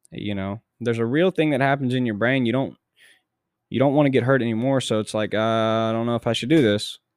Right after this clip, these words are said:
It took me a long time to get over that. Um, but anyways, I get,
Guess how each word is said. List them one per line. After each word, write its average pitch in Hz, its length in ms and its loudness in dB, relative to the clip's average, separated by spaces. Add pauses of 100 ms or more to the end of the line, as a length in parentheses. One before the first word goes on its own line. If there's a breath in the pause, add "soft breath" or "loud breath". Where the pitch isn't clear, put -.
(880)
It 123 100 0
took 202 140 4
me 190 100 6
a 151 60 8
long 156 260 6
time 156 240 2
to 135 60 2
get 117 120 -2
over 110 240 -2
that. 69 200 -10 (1600)
Um, 107 560 0 (880)
but 156 200 4
anyways, 123 520 2
I 135 100 2
get, 151 280 0